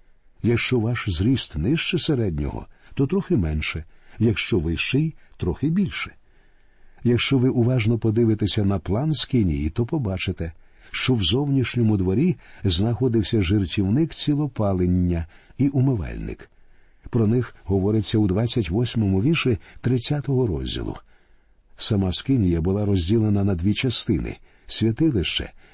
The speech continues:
і святеє святих. Вона мала такі розміри:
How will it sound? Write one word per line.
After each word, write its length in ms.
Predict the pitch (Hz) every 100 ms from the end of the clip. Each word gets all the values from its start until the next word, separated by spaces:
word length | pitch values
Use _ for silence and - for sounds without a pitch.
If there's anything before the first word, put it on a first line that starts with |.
| -
і 80 | 139
святеє 540 | - 98 82 147 151
святих. 580 | - 131 123 117 - - - - _ _ _
Вона 240 | 98 104 98
мала 280 | 107 104 101
такі 300 | 117 - 107
розміри: 520 | 104 85 71 58